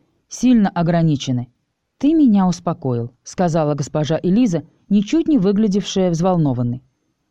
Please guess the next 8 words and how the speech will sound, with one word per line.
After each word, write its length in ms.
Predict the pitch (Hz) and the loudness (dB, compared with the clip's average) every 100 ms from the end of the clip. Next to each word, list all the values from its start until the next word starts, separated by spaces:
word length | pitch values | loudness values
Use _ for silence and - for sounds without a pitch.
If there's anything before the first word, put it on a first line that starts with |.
| _ | _
«А 140 | 196 | -6
у 80 | - | -4
тебя 240 | 214 226 214 | -2 0 0
есть 300 | 214 349 - | 2 0 0
какие-нибудь 640 | 233 226 202 175 165 170 | -4 2 2 2 0 -2
успехи?» 520 | 202 - 156 127 - - _ _ _ | -4 -2 -4 -4 -10 -18 _ _ _
«Едва 480 | 190 277 202 170 196 | -2 0 2 2 2
ли», 160 | 175 | 0